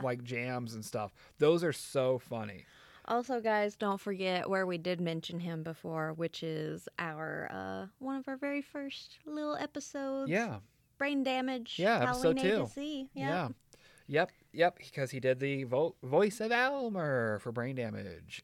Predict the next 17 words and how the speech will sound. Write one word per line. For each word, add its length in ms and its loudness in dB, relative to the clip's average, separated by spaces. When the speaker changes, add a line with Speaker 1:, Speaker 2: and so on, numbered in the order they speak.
Speaker 1:
And, 380 0
and 300 2
yeah, 320 4
um, 640 2
<laughs> 120 10
Speaker 2:
<laughs> 360 4
James 280 4
was 120 2
so 200 6
excited 400 6
when 140 4
he 80 2
first 340 2
heard 200 0
that 200 2
voice. 320 0
Speaker 1:
Yeah, 300 6